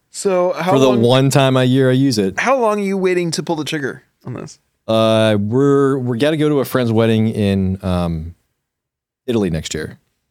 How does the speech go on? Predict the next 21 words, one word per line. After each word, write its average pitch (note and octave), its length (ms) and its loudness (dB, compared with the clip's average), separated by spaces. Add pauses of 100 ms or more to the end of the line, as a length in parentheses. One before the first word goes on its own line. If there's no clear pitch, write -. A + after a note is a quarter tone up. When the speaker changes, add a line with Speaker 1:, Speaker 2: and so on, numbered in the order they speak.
Speaker 2:
or A2 80 2
this A#2+ 180 0
year, D#2 100 -4
sorry, D#2+ 280 -2
in E2+ 80 -18 (580)
the F#2+ 100 -12
summertime. F2 580 -4 (260)
Speaker 1:
Uh-huh. B2 320 -12
Speaker 2:
And, G2 420 0
uh, E2+ 540 -2 (720)
it's - 100 -8
gonna F3 120 0
cost E3+ 180 0
a D#3 40 0
lot C#3+ 60 0
of B2 60 -2
money. C3+ 220 -2 (680)
So G2 640 0 (480)
I F#2+ 100 -6
want G#2+ 300 -2
to G#2 240 -4